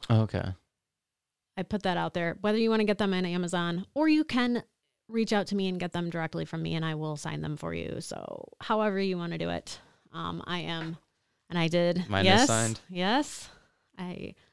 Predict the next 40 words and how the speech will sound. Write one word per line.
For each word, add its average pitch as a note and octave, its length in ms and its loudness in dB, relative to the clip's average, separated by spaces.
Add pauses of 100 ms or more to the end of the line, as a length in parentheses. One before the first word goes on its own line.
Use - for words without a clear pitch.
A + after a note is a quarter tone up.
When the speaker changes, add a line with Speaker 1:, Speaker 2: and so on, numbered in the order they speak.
(380)
Speaker 2:
will G3 140 -4
sign G3+ 240 2
them, G3 180 2
and F#3 140 0
if F3 120 -4
you F#3+ 100 -2
can F3 280 -2
find F#3 440 0
two G#3 200 -2
signatures A#3 680 0
that G#3 140 2
are F3+ 160 0
the E3+ 160 -4
same, A#3 540 2 (220)
I F3+ 160 -2
will E3+ 180 -2
give F3 160 -4
you F3+ 120 0
a F3 60 -2
prize G3+ 400 -6
<laughs> - 540 4
because D#4 140 10 (120)
I B3+ 80 8
feel A3 260 4
like A3 140 4
my G#3+ 200 6
signature G3+ 440 -2
is F#3 160 -2
different F#3 360 10
Speaker 1:
<laughs> F#3 100 6
Speaker 2:
every B3 360 6
single A3 300 2
time. F#3 220 4
And F#3 100 0
even G3 180 2
looking G#3 260 -2
at F#3 80 -2
that, G3+ 180 4
I'm F#3 80 -2
like, F#3+ 140 -8